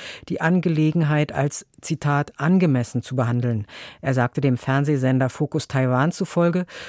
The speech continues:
die Position seines Landes zum Krieg in der Ukraine lasse keinen Raum für Zweideutigkeiten.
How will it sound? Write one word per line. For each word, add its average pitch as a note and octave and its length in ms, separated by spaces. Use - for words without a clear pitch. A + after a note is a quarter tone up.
die E3+ 40
Position F3+ 600
seines D#3 300
Landes E3 400
zum D3 160
Krieg F3 280
in D#3 100
der D#3 100
Ukraine E3 640
lasse D#3+ 320
keinen F3+ 360
Raum D3+ 280
für D3+ 160
Zweideutigkeiten. A#2+ 1080